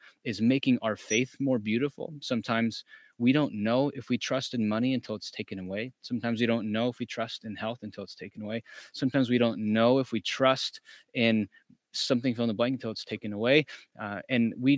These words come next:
need to really grieve those things. I'm not saying these things are good. They're really suffering, they're really trials. But sometimes these things are gonna beautify us as a church, beautify us as individuals, that something that's an ugly color of brown goes into the kiln and comes out and it's blue. Sometimes something that is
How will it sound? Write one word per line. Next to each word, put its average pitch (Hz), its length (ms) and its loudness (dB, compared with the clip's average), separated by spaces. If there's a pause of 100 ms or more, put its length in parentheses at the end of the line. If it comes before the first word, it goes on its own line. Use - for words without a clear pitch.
need 143 140 6
to 131 40 4
really 123 160 4
grieve 120 240 2
those 156 220 0
things. 147 180 2
I'm 131 80 0
not 123 140 0
saying 120 140 -2
these 110 60 -8
things 120 140 0
are 101 80 -4
good. 113 260 0
They're 113 140 0
really 113 220 0
suffering, 113 280 -4
they're 104 80 -4
really 101 120 -4
trials. 135 420 0 (300)
But 110 100 -8
sometimes 127 400 -2
these 107 140 -8
things 110 120 -2
are 101 80 -2
gonna 95 220 -4
beautify 107 560 0
us 101 420 -2 (120)
as 101 160 -6
a 98 60 -18
church, - 420 -4
beautify 110 300 -2
us 101 100 -8
as 104 100 -10
individuals, 127 720 -4 (500)
that 110 280 2
something 113 260 0
that's 104 300 -2
an 113 80 -4
ugly 110 160 0
color 107 180 0
of 92 100 -6
brown 117 280 4
goes 107 160 -2
into 110 120 0
the 104 60 -10
kiln 104 200 -4
and 98 100 -6
comes 104 180 -4
out 107 160 0
and 104 80 -12
it's 92 120 -14
blue. 113 440 0 (880)
Sometimes 110 520 0
something 110 340 -2
that 101 120 2
is 95 220 -4